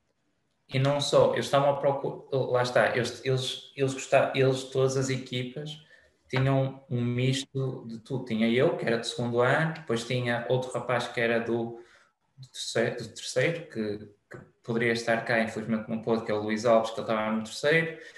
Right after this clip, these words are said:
Havia gente que estava no último ano, que agora já trabalha.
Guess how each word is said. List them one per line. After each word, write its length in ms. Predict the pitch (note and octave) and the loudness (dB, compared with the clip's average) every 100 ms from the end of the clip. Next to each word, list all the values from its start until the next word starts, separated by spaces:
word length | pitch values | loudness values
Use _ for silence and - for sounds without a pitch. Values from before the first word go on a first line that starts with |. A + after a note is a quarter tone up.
| - - | -20 -10
Havia 240 | A2+ C3 | -2 2
gente 240 | C3+ C#3 C3+ | 4 2 0
que 60 | |
estava 280 | - C3+ B2+ C3 | 0 2 4 4
no 120 | B2+ | 2
último 360 | B2+ B2+ B2 B2+ | 0 -4 -2 0
ano, 300 | C#3+ D#3 D3+ | 0 0 -4
que 80 | |
agora 280 | G#2+ A2 A2 | 0 2 2
já 220 | G#2+ A2 | 0 -2
trabalha. 680 | G#2+ G2+ G2+ G#2+ B2 B2+ C3+ | -2 -2 0 2 0 -2 -8